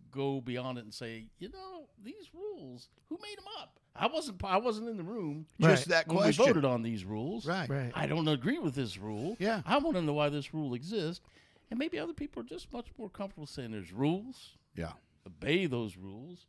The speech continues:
Speaker 1: because it makes me comfortable if you have to obey the same damn rules.
Speaker 2: <laughs>
Speaker 3: Well, look, if we, if we could all agree on the rules,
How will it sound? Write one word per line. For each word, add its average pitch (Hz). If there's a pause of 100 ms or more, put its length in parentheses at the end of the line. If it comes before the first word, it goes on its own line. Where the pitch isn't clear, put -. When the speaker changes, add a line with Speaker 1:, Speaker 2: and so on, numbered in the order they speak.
(480)
Speaker 1:
because 185
it -
makes 190
me 196
comfortable 113
if -
you 156
have 139
to 147
obey 147
the 117
same 143
damn 131
rules. 139
Speaker 2:
<laughs> 123 (480)
Speaker 3:
Well, 262
look, -
if 202
we, 370
if 196
we 311
could 392
all 370
agree 196
on 190
the 151
rules, 190